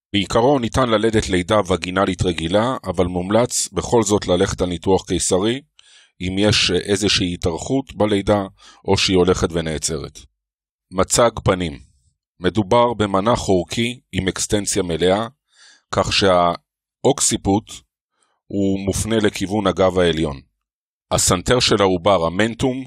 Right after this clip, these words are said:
מהווה נקודת הציון שלנו בבדיקת פי וי. מבחינת הגדרות, לדוגמה, מצג פנים, כשהסנטר ברביע הימני האחורי של האגן האימהי, זה ייקרא right מנטום פוסטריור.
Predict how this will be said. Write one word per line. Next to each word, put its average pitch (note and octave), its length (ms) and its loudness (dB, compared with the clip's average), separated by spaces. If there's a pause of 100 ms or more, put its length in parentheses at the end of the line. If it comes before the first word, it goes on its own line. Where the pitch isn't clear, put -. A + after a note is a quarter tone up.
מהווה F2+ 400 2
נקודת G2+ 460 -2
הציון G2+ 380 -2
שלנו G#2+ 340 0
בבדיקת F2+ 520 -2
פי F2 140 0
וי. D2+ 200 -8 (680)
מבחינת G2+ 520 0
הגדרות, F2 580 0
לדוגמה, F2+ 540 0
מצג A#2 320 -2 (120)
פנים, G2+ 300 0 (680)
כשהסנטר G#2+ 720 2 (400)
ברביע F#2 480 2
הימני F#2+ 500 0
האחורי F2+ 520 2
של E2 260 -4
האגן E2 400 0
האימהי, E2 480 -4 (600)
זה E2 200 -2
ייקרא G2 500 2 (260)
right G#2+ 480 0 (300)
מנטום G2+ 460 -2
פוסטריור. D#2 600 0